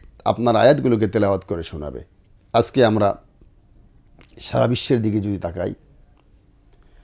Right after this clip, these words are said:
মানবতার কল্যাণের জন্য, মানবতার শান্তির জন্য, মানুষকে ইহকালীন জীবনে শান্তি, পরকালীন জীবনে মুক্তি দেওয়ার জন্যই আল্লাহ সুবহানাহু ওয়া তাআলা নবী রাসূলদেরকে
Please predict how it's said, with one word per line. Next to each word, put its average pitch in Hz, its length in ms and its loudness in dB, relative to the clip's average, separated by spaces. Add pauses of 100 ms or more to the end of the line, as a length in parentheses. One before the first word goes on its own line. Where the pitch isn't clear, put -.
(260)
মানবতার 147 480 6
কল্যাণের 131 480 4
জন্য, 101 360 -2 (800)
মানবতার 147 420 6
শান্তির 131 500 0
জন্য, 82 280 -4 (840)
মানুষকে 160 680 4
ইহকালীন 156 440 8
জীবনে 131 260 4
শান্তি, 123 400 0
পরকালীন 104 540 2
জীবনে 98 320 -2
মুক্তি 101 280 -2
দেওয়ার 95 260 2
জন্যই 117 300 0
আল্লাহ 95 220 0
সুবহানাহু 87 400 -6
ওয়া 82 80 -6
তাআলা 87 260 -6
নবী 90 120 -6
রাসূলদেরকে 92 640 -6